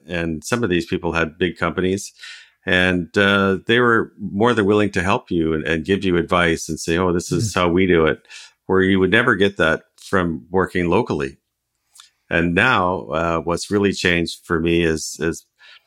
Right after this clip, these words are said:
Speaker 1: learning kind of the full cycle of rock. You look at, you know, uh, you know, I don't know if you've ever been to Italy, but you drive or, or on the train past these huge marble quarries, and you think, "Oh, wow, look at that. There, that's where my marble countertop comes from, right?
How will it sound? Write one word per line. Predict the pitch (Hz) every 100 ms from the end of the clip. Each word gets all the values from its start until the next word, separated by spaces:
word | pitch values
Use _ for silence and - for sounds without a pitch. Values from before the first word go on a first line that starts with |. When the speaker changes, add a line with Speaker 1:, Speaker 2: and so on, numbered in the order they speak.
| _ - -
Speaker 1:
learning | 95 104 104 95 87 - _ _ _ _ _ - -
kind | 117 98
of |
the | 85
full | - 107
cycle | - 135 175 92 80
of | 73
rock. | 85 80 78 -
You | 90
look | 95 110
at, | 104 82 - - -
you | 104 101
know, | 87
uh, | 87 90 -
you | 95
know, | 82
I | 76 90
don't |
know | 87
if | 78 85
you've | 87
ever | 82
been | 85
to | 78
Italy, | 104 104
but | 80 80
you | 80
drive | 78 92 87 85 - _ - - _
or, | 87 82 82
or | 85
on | 85 87
the |
train | - 104 98 92
past | 95 87 -
these | 82 -
huge | 101 92 76
marble | 90 107 92
quarries, | - 87 85 82 82
and | 82
you | 80
think, | 85
"Oh, | 110 117
wow, | 110
look | 107 110
at | 113
that. | 101
There, | 90 95
that's | 92 101
where | 104
my | 87 85 85 73
marble | 95 87 82 82
countertop | - 127 104 85 69
comes | - 78
from, | - 78
right? | 85 98